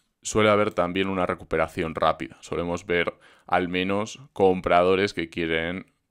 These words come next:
rellenar este tipo de hueco o que quieren mantener esa estructura de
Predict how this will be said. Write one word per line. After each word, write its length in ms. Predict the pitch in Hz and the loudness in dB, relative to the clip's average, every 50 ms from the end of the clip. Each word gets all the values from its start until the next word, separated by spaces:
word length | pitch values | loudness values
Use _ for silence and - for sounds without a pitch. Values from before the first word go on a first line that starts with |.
| - - - | -20 -18 -10
rellenar 580 | - - - 90 87 80 85 85 82 82 85 87 | -6 -2 0 2 2 2 0 0 0 0 0 0
este 300 | 87 - - - 90 80 | -2 -4 -6 -6 -6 -6
tipo 400 | - - 92 90 - - 87 82 | -4 -4 -4 -4 -2 0 -2 0
de 120 | 78 78 | 0 -2
hueco 460 | - - 73 76 67 - - - - _ _ _ _ | -4 -4 -4 -6 -6 -6 -12 -20 -20 _ _ _ _
o 260 | - - 82 92 95 - - - - - - _ _ _ _ | -4 -2 0 0 -2 -4 -10 -20 -20 -20 -20 _ _ _ _
que 200 | - 98 92 - | -8 -8 -8 -6
quieren 640 | - 101 104 104 104 104 104 104 107 117 123 - _ | -4 0 2 2 4 4 2 2 0 -2 -6 -10 _
mantener 800 | - - 98 92 90 90 92 85 - 87 87 98 101 104 107 - _ _ _ _ _ _ _ _ _ - | -10 -4 -2 -2 -2 -2 -4 -4 -4 -4 -2 -2 -4 -6 -8 -10 _ _ _ _ _ _ _ _ _ -4
esa 240 | - 113 107 - 104 | -4 -2 -2 0 -2
estructura 920 | 101 - - - 92 92 87 - - - 123 131 127 120 117 120 135 139 - | -2 -4 -4 -4 -4 -4 -6 -8 -6 -4 -2 0 2 2 0 0 -2 -6 -8
de 440 | - 71 78 78 73 78 80 - | -8 -8 -6 -6 -6 -6 -8 -8